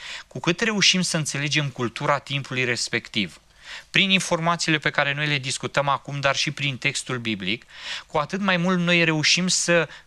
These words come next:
contextualizăm, reușim să înțelegem principiile ce au stat la baza unei acțiuni. Iar aici este destul de elocvent, pentru că spune versetul cincisprezece: "Oamenilor, de ce faceți lucrul acesta?"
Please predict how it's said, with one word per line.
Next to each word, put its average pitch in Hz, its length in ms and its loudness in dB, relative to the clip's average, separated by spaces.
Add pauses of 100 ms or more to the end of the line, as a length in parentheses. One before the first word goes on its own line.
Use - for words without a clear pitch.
contextualizăm, 143 1200 -2 (140)
reușim 139 420 2
să 175 140 2
înțelegem 160 500 2
principiile 170 680 2
ce 156 160 2
au 131 100 0
stat 147 480 -2
la 131 180 2
baza 147 580 0
unei 147 280 0
acțiuni. 110 680 -2 (420)
Iar 143 200 4
aici 156 300 4
este 208 320 2
destul 170 340 0
de 202 80 2
elocvent, 170 500 2
pentru 135 220 0
că 135 80 -2
spune 175 280 0
versetul 160 400 0
cincisprezece: 156 720 0
"Oamenilor, 156 480 0
de 143 100 -2
ce 165 160 2
faceți 156 400 0
lucrul 151 260 0
acesta?" 139 480 0